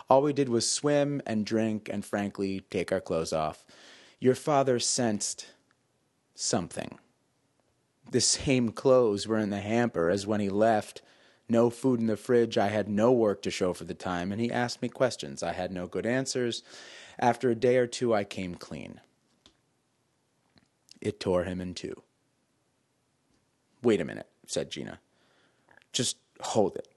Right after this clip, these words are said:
"Yes, dear," said Gertrude. "Had he already cheated on you?"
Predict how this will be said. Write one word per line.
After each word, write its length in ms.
"Yes, 260
dear," 400
said 240
Gertrude. 480
"Had 180
he 380
already 400
cheated 600
on 320
you?" 460